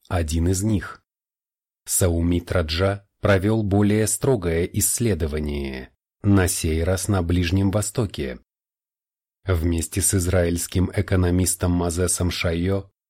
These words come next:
он решил выяснить, что произойдет, если израильтяне будут более осведомлены, насколько плотно их экономика связана с Палестиной и всем миром.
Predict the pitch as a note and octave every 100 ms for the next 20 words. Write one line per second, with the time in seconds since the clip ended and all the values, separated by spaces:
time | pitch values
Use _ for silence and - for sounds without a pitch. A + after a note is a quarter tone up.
0 | - G#2+ G#2+ G#2 G2+ B2 A#2 A#2 A2 D#2+
1 | - E2 C#2+ - _ _ - - G2+ -
2 | F#2 F2+ E2 F2 D#2 G2+ G#2 - _ _
3 | - F2+ A2 - A#2 A2 G2+ G#2+ G#2 G2
4 | F2+ G#2+ A2 A2 F2+ G2 G2 F#2 F2 F#2+
5 | F2+ F#2 F#2+ G2+ - F#2+ E2+ F#2 F2 E2+
6 | F2 F#2+ G2+ _ _ - G#2 G2+ - G#2+
7 | G2+ G#2 - G2+ G#2+ - A#2 A#2 A2 -
8 | G2 G2 F#2+ F#2 G#2 A2 - G2+ F#2+ F#2
9 | F#2 F2+ - F2 E2+ - E2+ E2 F2 -
10 | G#2 - - A#2 A#2+ G#2 D#2 D2 C2+